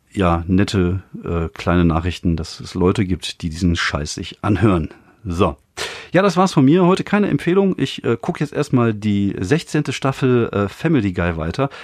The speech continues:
Wobei, da eine kleine Empfehlung wäre vielleicht die dritte Folge, die habe ich gerade durch, von der sechzehnten Staffel. Da geht's um Twitter-Shitstorms und, äh,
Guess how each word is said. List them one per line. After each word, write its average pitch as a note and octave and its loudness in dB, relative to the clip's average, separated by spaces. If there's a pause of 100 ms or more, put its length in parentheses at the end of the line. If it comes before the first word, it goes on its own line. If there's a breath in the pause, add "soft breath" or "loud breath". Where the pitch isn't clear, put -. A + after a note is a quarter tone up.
(140 loud breath)
Wobei, C#3 0
da C3+ 4
eine F#3+ 4
kleine E3+ 2
Empfehlung D3+ 2
wäre C#3+ 2
vielleicht - -4
die A#2+ -4
dritte G#2+ -2
Folge, C3+ 0
die F#2 -2
habe F#2+ 0
ich - -12
gerade F#2 -4
durch, G2 0
von A2 0
der G2+ 2
sechzehnten A#2 -4
Staffel. B2 -2 (260 loud breath)
Da B2 -2
geht's G3 0
um D3+ 2
Twitter-Shitstorms G#2+ 0
und, G#2 2
äh, G2 0